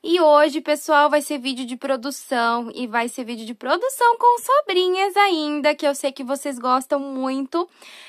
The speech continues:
Então, já aproveita aí pra você se inspirar, usar suas sobras aí. Aqui, gente, eu já separei minhas sobrinhas tons de marrom. É, eu fiz essas bases aqui há muito tempo atrás e eu ainda tenho várias aqui.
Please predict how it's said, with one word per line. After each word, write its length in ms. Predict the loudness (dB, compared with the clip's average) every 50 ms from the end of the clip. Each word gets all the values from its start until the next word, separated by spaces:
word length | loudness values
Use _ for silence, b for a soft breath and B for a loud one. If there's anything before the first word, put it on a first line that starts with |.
| B B
Então, 400 | -8 -8 -2 0 2 2 2 2
já 260 | 0 2 6 6 6 6
aproveita 580 | 4 0 -4 -4 -2 -2 -2 -2 -2 -2 -4
aí 120 | -4 -4 -6
pra 160 | -6 -8 -8
você 500 | -6 -8 -8 -6 -6 -4 -4 -4 -4 -6
se 140 | -6 -6 -6
inspirar, 680 | -8 -8 -10 -12 -10 -4 0 2 2 4 4 4 2 0
usar 280 | 0 -2 -2 -2 -2
suas 240 | -2 -6 -10 -10 -10
sobras 560 | -8 -4 0 2 2 2 0 -4 -8 -8 -6
aí. 460 | -8 -6 -6 -4 -4 -4 -4 -4 -6 B B B B B B B 2
Aqui, 680 | 2 2 2 0 -4 _ -18 -12 -8 -6 -6 -6 -6
gente, 340 | -8 -8 -8 -8 -8 -8 -10
eu 40 |
já 160 | -8 -8 -8 -8
separei 400 | -10 -12 -12 -8 -8 -6 -6 -6
minhas 240 | -8 -8 -8 -8
sobrinhas 720 | -10 -10 -10 -10 -10 -10 -8 -8 -8 -8 -8 -8 -10 -12
tons 340 | -12 -12 -12 -10 -10 -10 -12
de 160 | -12 -12 -8
marrom. 640 | -4 -2 0 0 0 0 2 2 2 2 2 0 -2 -6 B B B B B B B B
É, 320 | -4 -2 0 0 0 -2 -2 -2
eu 120 | -2 -2 -4
fiz 600 | -6 _ -10 -4 -2 0 0 0 -2 -4 -8 -8
essas 380 | -6 -6 -6 -6 -8 -10 -10 -6
bases 500 | -4 -2 0 0 -2 -2 -4 -6 -6 -6
aqui 440 | -6 -6 -8 -10 -10 -8 -8 -6 -4
há 160 | -4 -2 -2
muito 560 | -2 -4 -4 -4 -4 -6 -6 -6 -6 -8 -10
tempo 340 | -8 -6 -4 -4 -4 -4 -6
atrás 800 | -8 -8 -6 -4 -2 0 2 2 2 2 0 -2 -4 -6 -8 -10 -8
e 200 | -6 -4 -2 0
eu 100 | 2 2
ainda 320 | 2 0 0 -2 -4 -4
tenho 320 | -2 -2 -4 -2 -2 -4 -4
várias 680 | -6 0 4 6 6 8 8 6 6 4 2 0 0 -2
aqui. 420 | -4 -6 -6 -6 -4 -4 -4 -6